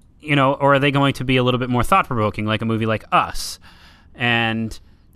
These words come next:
I, I mean, there's oddly, like, no, I, I don't understand totally why Jordan Peele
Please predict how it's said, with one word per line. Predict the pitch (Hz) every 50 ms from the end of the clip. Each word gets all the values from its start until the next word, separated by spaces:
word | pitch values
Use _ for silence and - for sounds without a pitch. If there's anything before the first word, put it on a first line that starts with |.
| _ - -
I, | - 135 - 139
I |
mean, | 139 135 135 139 - - -
there's | 151 175 180 170
oddly, | 135 170 233 220 185 175
like, | 147 131 117 -
no, | 117 120 131 131 127 120 113 107 - - - - - - - _ _ _ _ _ _ _ _ - _ - - - _ - - -
I, | 135 156 165 143 170
I |
don't | 214 220 202
understand | 180 147 131 - - 139 147 147 131
totally | - - 143 147 127 117 113
why | 107 113 110 110 107 104 107
Jordan | 110 - 127 123 110 101
Peele | - - 123 113 104 98 92 -